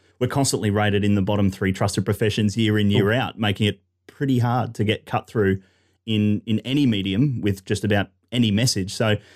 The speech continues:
Speaker 1: and I think that's given rise to some of these lead generating platforms and ratings and review sites that we spoke about before we hit record.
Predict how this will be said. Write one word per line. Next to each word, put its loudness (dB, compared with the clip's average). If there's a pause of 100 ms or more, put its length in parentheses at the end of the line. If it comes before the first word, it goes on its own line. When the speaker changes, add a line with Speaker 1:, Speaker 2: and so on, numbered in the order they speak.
(180)
Speaker 1:
and 0
I 2
think 0
that's -2
given 0
rise 0
to -8
some -2
of 0
these 0
lead 0
generating 0
platforms -2
and 0
ratings 2
and 2
review 0
sites -2
that -2
we 0
spoke -2
about 0
before -2
we 2
hit -4
record. 0